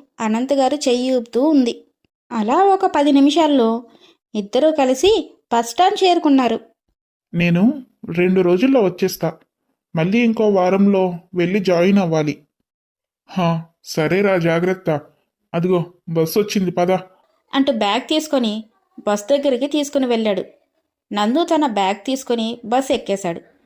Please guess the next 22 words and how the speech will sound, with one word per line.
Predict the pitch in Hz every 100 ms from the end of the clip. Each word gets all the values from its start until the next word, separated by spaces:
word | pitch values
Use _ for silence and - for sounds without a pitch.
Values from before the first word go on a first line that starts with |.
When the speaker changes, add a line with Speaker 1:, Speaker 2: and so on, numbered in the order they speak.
| _ _ _ _
Speaker 1:
పవన్ | 208 196 330 330
బస్ | 302 302
వెళ్ళే | 277 247 269
వరకు | 262 254 269
ఉండి | 254 233 233 370 277 - _ 185
తర్వాత | 196 233 294 277 226 226 226 220
తను | 202
కూడా | 226 294 302
ఇంటికి | 339 285 285 294
వెళ్ళిపోయాడు. | 262 254 254 240 220 190 - _ _ _ _ _ _ -
నందు | 233 208 262 415 285
బస్సులో | 226 - 349
కూర్చొని, | 359 302 294 320 240 226 247 _ _ _ _ _ _ _ _ _ _ _
Speaker 2:
"ఈ | 185 180
టైంలో | 170 165 175 226 226
చారు | 185 175 208
ఏం | 190 190 190
చేస్తుందో | 202 202 202 190 196 180
అసలు. | 175 160 151 - _ _ _ _ _ _ -
నిన్న | 233 233
కాల్ | 233 202 185 214 220
చేశా, | 220 - 175